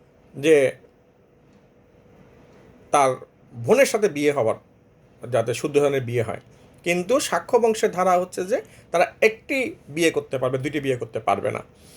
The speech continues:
তখন সেখানে থারু জাতি এবং উপজাতিরা যখন শাক্যদের বিরুদ্ধে যুদ্ধ ঘোষণা করে, তখন স-, যেহেতু তখন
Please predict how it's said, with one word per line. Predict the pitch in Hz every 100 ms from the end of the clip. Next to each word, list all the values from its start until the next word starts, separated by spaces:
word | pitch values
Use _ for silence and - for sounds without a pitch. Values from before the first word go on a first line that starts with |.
| - - _
তখন | 151 311 - 285 220 247
সেখানে | - 214 202 180 170
থারু | - 170 202
জাতি | 254 247 226
এবং | 214
উপজাতিরা | 190 160 151 143 143 143 143 147 156
যখন | 143 151
শাক্যদের | - 147 - 156 139
বিরুদ্ধে | 139 143 131
যুদ্ধ | 127 127
ঘোষণা | 247 247 175
করে, | 127 113 202 240 - - - - - -
তখন | 151 151 170
স-, | - - 147
যেহেতু | 143 165 190
তখন | 151 165 156